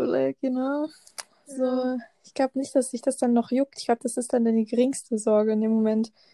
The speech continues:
Speaker 2: Ja. Also, ja, ich glaub schon, so ein kleines Tattoo schon.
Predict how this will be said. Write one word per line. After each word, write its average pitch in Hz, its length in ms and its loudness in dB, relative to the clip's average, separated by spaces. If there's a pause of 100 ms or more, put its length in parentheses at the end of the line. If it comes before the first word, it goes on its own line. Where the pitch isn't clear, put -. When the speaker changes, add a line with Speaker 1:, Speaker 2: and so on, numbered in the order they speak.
(140)
Speaker 2:
Ja. 277 340 -4 (2000)
Also, 285 420 6 (1900)
ja, 277 260 4
ich 277 120 -2
glaub 302 220 4
schon, 269 480 -2
so 254 100 -4
ein 247 140 0
kleines 247 440 -2
Tattoo 240 260 -6
schon. 233 540 -4